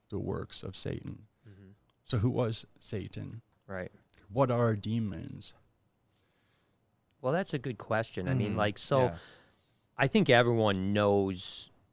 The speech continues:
Speaker 2: you know, what Satan is, you know, the fallen angel, you know, all these other things. Um,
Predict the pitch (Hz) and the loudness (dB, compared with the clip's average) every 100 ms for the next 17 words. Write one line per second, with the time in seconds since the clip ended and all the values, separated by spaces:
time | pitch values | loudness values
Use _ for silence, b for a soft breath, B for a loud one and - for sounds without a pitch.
0 | _ _ _ - 117 104 95 - - 117 | _ _ _ -6 -2 0 0 0 0 0
1 | 101 - 87 90 - 101 85 85 104 85 | -2 -8 -12 -12 -12 -10 -10 -8 -8 -6
2 | 85 87 - 95 85 107 139 135 120 113 | -6 -8 -4 -4 -2 -2 0 0 2 2
3 | 110 104 92 90 90 92 95 95 95 90 | 2 -2 -4 -4 -2 -2 -2 -4 -6 -6
4 | 90 90 90 92 - 104 101 98 98 | -10 -14 -14 -14 -8 -2 0 0 -2